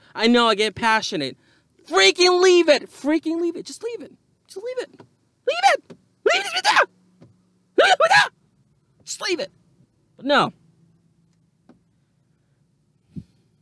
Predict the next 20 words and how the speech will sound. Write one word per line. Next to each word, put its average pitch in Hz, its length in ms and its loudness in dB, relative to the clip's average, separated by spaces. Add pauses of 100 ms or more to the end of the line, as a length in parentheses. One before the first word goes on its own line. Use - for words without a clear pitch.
(1300)
When 170 180 -2
you 190 80 -2
go 185 220 -2
in 175 60 0
the 156 60 -2
dark 143 280 0
hole 156 180 -4
of 131 60 -6
Yelp, 131 260 -2 (140)
you 185 140 -12
just 240 220 -12
start 214 220 -14
seeing 226 360 -2 (380)
other 247 220 0
places. 196 360 -8
Like, 214 220 -2 (160)
there's 254 240 0
a, 294 160 -4
another 262 380 2
place, 254 160 -4